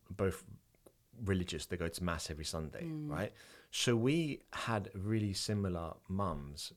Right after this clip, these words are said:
Speaker 1: because of religion. So culturally, although Ireland and Nigeria are so far away from each other,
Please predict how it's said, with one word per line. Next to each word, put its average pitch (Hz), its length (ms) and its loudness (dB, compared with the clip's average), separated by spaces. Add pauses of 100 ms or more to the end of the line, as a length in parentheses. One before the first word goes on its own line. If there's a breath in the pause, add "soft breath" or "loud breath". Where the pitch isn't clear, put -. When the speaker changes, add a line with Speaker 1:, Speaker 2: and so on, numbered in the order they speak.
(240)
Speaker 1:
because 110 340 2
of 92 160 0
religion. 95 480 2 (340 soft breath)
So 113 160 2
culturally, 95 840 2
although 113 340 8 (540 loud breath)
Ireland 113 540 4 (200)
and 95 300 -2
Nigeria 92 600 2
are 82 40 -4
so 90 180 0
far 87 200 0
away 92 200 2
from 90 140 -6
each 80 140 -6
other, 80 240 -2